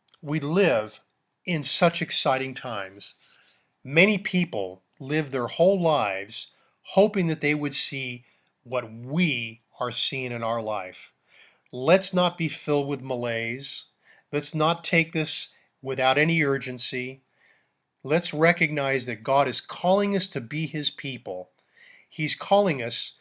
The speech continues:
to be part of a world which progressively, under the rule of Jesus Christ, will be filled with the glory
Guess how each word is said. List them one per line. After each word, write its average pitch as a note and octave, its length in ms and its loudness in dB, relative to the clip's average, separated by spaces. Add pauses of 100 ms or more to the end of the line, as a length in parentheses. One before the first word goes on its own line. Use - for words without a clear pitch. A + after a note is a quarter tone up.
(300)
to - 140 -4
be C3 180 -4
part F#3 580 4
of D3+ 160 0
a D#3 60 0
world C3+ 600 0
which - 280 -6
progressively, B2 1000 0 (300)
under C3+ 220 -4
the A#2+ 120 -6
rule D#3 360 0
of E3+ 80 0
Jesus D#3+ 400 -2
Christ, G2+ 600 -2 (440)
will B2+ 100 -8
be A#2 200 -10
filled F3 500 2
with A#2+ 140 -8
the A#2+ 80 -12
glory C3+ 680 -2